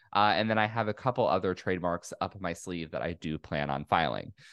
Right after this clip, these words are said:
So that's just kinda some background with my trademark stuff. Um, now I have had a-, another, another not so fun hiccup.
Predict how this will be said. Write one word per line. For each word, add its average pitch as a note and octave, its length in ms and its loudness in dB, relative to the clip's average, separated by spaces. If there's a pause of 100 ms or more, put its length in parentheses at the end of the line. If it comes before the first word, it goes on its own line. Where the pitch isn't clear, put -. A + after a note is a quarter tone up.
So E3+ 220 4
that's D3+ 320 4
just E4 180 -4
kinda C4 220 4
some C3+ 240 2
background A2+ 640 4
with - 140 -4
my F#2+ 240 2
trademark E2 580 0
stuff. - 360 2 (460)
Um, A2+ 360 6
now B2+ 200 6
I B2 80 8
have C#3 380 4
had C3+ 340 2
a-, G2+ 460 2 (120)
another, C3 800 2 (480)
another G#2 540 4
not F#2 340 2
so F2+ 160 2
fun F2 220 2
hiccup. F2+ 480 0